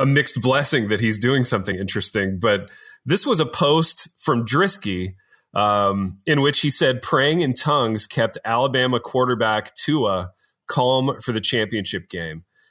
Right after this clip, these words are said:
And, uh, it's a link to an article about how, uh, Alabama quarterback Tua Tagovailoa, who was kind of the hero of the, uh, national championship game a couple of weeks ago, uh, apparently –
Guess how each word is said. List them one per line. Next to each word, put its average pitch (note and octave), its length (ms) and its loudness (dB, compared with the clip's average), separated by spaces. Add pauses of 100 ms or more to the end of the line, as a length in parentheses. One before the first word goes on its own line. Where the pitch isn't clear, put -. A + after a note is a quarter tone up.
(120)
And, G2 340 0
uh, G2 220 2
it's F#2+ 100 -4
a B2 60 4
link C3 440 0
to B2 200 0
an A2 60 0
article A2+ 420 2
about G2+ 380 0
how, G2+ 560 0 (320)
uh, F#2+ 280 2
Alabama A#2+ 460 2
quarterback A2 520 0
Tua A2+ 260 0
Tagovailoa, G#2+ 960 0
who G#2 80 -6
was G2 160 -6
kind A#2 160 -2
of F#2+ 40 -4
the F#2+ 60 -6
hero G#2+ 560 2
of F#2+ 340 -4
the, G2+ 240 -4
uh, G2 220 -2
national G2+ 380 -4
championship G2+ 560 -4
game G2 160 -4
a F#2 40 -6
couple F#2+ 220 -10
of G2 60 -2
weeks F#2+ 240 -6
ago, F2+ 400 -2 (420)
uh, F#2 400 0
apparently – G#2+ 840 0